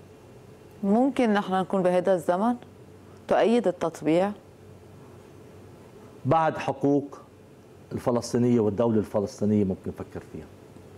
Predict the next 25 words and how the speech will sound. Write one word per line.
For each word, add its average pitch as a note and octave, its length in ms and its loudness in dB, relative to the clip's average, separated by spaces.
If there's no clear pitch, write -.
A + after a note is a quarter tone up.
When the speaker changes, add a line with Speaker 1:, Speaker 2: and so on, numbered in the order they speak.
Speaker 1:
أي F3+ 160 0
حقوق؟ D#3 360 -2
ده E3 120 -2
نحن E3+ 120 -4
حقوق E3 380 -2
البحرية F3 400 0
مش D#3 140 -6
عم C#3+ 120 -2
نأمنها. C#3+ 320 0
Speaker 2:
أنا، C#3 400 2
أنا C#3+ 120 0
Speaker 1:
بدنا C#3 240 2
Speaker 2:
بالنسبة C3+ 320 2
Speaker 1:
نأمن C3 160 2
Speaker 2:
لي A#2 40 -2
Speaker 1:
سنة - 0 -
Speaker 2:
إذا C3 100 2
Speaker 1:
حقوق B2 120 0
Speaker 2:
ما F3+ 60 4
Speaker 1:
الدولة D#3 300 2
Speaker 2:
لازم D3 180 0
يصير C#3+ 260 2
Speaker 1:
الفلسطينية C#3 280 2
Speaker 2:
شيء D3 80 4
Speaker 1:
نرجع. E3 320 0